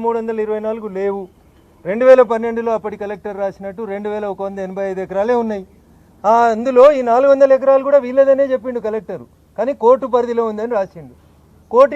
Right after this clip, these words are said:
ఇలా భూమి ఆ ప్రైవేట్ వ్యక్తిది కాదు అని చెప్పింది. అంటే భూమి ఎవరిది అవుతుంది? సెంట్రల్ యూనివర్సిటీది అవుతుంది. రెండు వేల ఒక వందల ఎనభై ఐదు ఎకరాలు రెండు వేల పన్నెండవ సంవత్సరంలో ఉమ్మడి ఆంధ్రప్రదేశ్లో రంగారెడ్డి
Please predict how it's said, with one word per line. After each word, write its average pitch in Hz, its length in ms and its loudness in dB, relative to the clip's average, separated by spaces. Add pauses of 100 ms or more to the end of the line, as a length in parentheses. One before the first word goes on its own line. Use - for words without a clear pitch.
(120)
ఇలా 277 140 4 (100)
భూమి 254 260 -4 (100)
ఆ 220 140 -4
ప్రైవేట్ 233 440 -2
వ్యక్తిది 226 240 -12 (120)
కాదు 226 260 2
అని 247 120 -6
చెప్పింది. 156 360 -12 (340)
అంటే 185 180 -2
భూమి 240 220 -4
ఎవరిది 240 240 0
అవుతుంది? 233 280 -4 (540)
సెంట్రల్ 254 360 2
యూనివర్సిటీది 214 520 -8
అవుతుంది. 123 320 -18 (460)
రెండు 220 220 -4
వేల 247 300 4
ఒక 226 120 -6
వందల 214 240 -8
ఎనభై 202 340 -10
ఐదు 190 120 -10
ఎకరాలు 190 440 -2 (380)
రెండు 196 200 -4
వేల 233 120 0 (100)
పన్నెండవ 208 340 -6
సంవత్సరంలో 196 520 -8
ఉమ్మడి 220 320 -4
ఆంధ్రప్రదేశ్లో 208 720 -4 (400)
రంగారెడ్డి 247 640 0